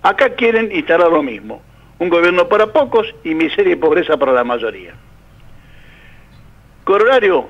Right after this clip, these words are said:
no debemos permitirlo, no nos tienen que doblegar,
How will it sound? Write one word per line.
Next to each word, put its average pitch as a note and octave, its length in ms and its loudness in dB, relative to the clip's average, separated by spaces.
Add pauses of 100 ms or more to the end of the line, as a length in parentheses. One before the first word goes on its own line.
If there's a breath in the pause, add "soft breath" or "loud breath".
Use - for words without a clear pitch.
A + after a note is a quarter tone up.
no A#3+ 460 -2
debemos G3+ 460 0
permitirlo, B2+ 800 -4 (280)
no A3+ 280 2
nos G3 180 0
tienen G3 280 0
que F3+ 100 2
doblegar, C#3 560 0